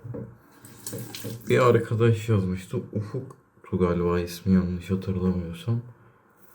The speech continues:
Birkaç tane alet marka model olarak belirtmişti. Kendisi hali hazırda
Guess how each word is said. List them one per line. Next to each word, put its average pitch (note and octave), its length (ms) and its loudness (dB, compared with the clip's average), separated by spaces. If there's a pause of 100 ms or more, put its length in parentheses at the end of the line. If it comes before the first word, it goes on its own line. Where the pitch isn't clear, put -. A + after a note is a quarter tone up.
(1200)
Birkaç - 540 -2
tane G2+ 500 4 (2250)
alet G#2+ 480 0 (360)
marka G2 440 2
model F2+ 320 4
olarak E2+ 480 -4
belirtmişti. G2 840 -2 (840)
Kendisi G#2 440 4
hali A2 360 2
hazırda G2 640 0